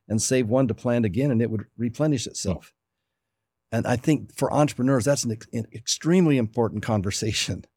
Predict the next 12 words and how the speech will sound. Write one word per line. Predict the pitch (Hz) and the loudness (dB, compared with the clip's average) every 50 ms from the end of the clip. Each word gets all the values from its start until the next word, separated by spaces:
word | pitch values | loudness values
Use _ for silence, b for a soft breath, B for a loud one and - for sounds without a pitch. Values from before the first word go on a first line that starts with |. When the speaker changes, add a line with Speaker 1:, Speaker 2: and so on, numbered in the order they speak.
| _ _ _ _ _ _ _ _ _ _ _ _ | _ _ _ _ _ _ _ _ _ _ _ _
Speaker 1:
because | - 123 120 143 131 110 | -4 0 2 2 2 2
as | 107 123 | 4 2
entrepreneurs, | 135 139 131 - - 123 139 151 147 - | 2 2 2 0 0 2 2 2 2 0
we | - 113 113 107 - - | 0 -2 -2 -2 -4 -10
rarely, | 92 87 85 113 135 151 156 113 - - - - _ _ _ _ _ _ - | -14 -6 0 2 4 4 4 2 0 -6 -14 -20 _ _ _ _ _ _ -2
new | 90 107 131 127 | 2 4 4 4
ones | 98 92 92 95 87 | 4 2 -2 -2 -4
at | - - | -6 -4
least, | 90 98 117 110 82 | -4 -2 -2 0 2
young | 82 110 113 123 - | 4 4 4 4 4
Speaker 2:
Mm-hmm. | 95 | 2
Speaker 1:
ones, | 92 98 113 113 | 0 0 -2 -4